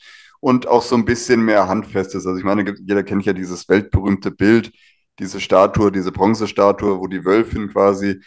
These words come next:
da liegt und die, äh, zwei, äh, Söhne da, äh, sich an ihr nähern. Also, naja,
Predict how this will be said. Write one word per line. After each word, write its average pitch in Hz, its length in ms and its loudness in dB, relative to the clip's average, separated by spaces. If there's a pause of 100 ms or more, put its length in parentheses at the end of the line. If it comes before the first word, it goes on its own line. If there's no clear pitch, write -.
(160)
da 98 240 4
liegt 110 380 -2
und 101 160 -2
die, 98 240 -2
äh, 92 240 -6
zwei, 92 320 0
äh, 92 300 -6
Söhne 101 420 -2
da, 92 400 4
äh, 90 240 -10 (220)
sich - 340 -10
an 98 100 0
ihr 98 120 0
nähern. 98 400 4
Also, 92 260 -2 (680)
naja, 113 440 4